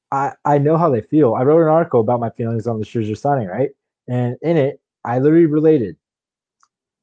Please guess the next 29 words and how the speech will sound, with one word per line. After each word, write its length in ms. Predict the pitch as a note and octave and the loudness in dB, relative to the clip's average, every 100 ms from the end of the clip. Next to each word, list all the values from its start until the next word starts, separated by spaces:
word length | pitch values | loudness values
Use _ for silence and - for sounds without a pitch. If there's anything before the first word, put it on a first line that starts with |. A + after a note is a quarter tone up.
| _ _ | _ _
Star 300 | - E3 D#3+ | -2 2 4
Wars 240 | B2+ F#2 A#2+ | 2 -2 -6
Episode 420 | B2+ D3+ D3 C#3+ | -4 0 0 0
Three. 240 | B2+ F#2 _ _ - | -2 -2 _ _ -4
Obi-Wan 540 | C3 D#3+ F3+ D#3+ C#3+ | 0 2 2 0 0
turns 300 | D#3+ D3+ D3+ | 0 0 0
to 60 | D#3+ | 2
Anakin 560 | D3 D3 C#3+ C#3+ A#2+ | 2 2 0 -2 -2
very 300 | B2+ C#3+ D3 | 2 4 4
end, 100 | C3+ | 2
right? 280 | A2 C3+ C#3+ _ - | 0 0 -2 _ -4
He 100 | D3 | 2
goes, 300 | D#3 C#3+ - - | 2 2 -4 -6
"You 140 | D3 | 0
were 120 | D#3 E3 | 0 2
supposed 320 | E3+ E3 E3 | 0 0 0
to, 180 | E3 C#3+ C3+ - | 2 2 2 -2
uh, 280 | C#3 B2+ A#2+ | 2 2 2
destroy 380 | B2+ - D#3 D3 | -2 0 2 2
the 60 | |
Sith, 280 | C#3+ B2 G#2 - | 0 -2 -4 -4
not 260 | A#2+ C#3+ B2 | -2 0 0
join 220 | B2+ B2 | -4 -4
them." 160 | F#2 _ _ | -8 _ _
<laughs> 160 | _ C#3 | _ -2
That's 260 | C3+ F3+ | 0 0
how 160 | A3 A3 | 2 2
Nats 320 | E3 F3 F3 | 2 0 0
feels, 380 | - F3 D#3+ | 2 2 2